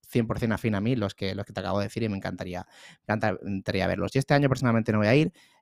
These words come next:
em, y, pero yo recomiendo muchísimo, muchísimo, si estás por Barcelona o si no, pues coge alguna excusa, te,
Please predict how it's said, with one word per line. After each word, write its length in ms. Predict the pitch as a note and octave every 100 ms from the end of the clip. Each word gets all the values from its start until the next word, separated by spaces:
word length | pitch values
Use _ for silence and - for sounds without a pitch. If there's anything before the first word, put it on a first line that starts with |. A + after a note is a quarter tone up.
| _
em, 500 | - G2+ G2 F#2 F2+ - _ _ _ _ _ _ - - _ -
y, 260 | B2+ A2
pero 180 | G#2+ A2
yo 80 | A#2
recomiendo 360 | A#2+ A#2+ A2+ A2
muchísimo, 560 | G2 - G2 B2+ D3+ -
muchísimo, 540 | G2+ G#2 F#2+ A2+ D3+
si 100 | D#3
estás 300 | G2+ - G2
por 160 | - A2+
Barcelona 560 | G#2 - G2 A#2 A2+
o 40 | G#2
si 140 | -
no, 220 | G2+ A2
pues 180 | A2 G#2
coge 320 | - G#2 A2+
alguna 240 | G#2 G2+ G2+
excusa, 480 | G2 - A#2+ C3 C#3 - - - _
te, 340 | F#2+ F#2 F2+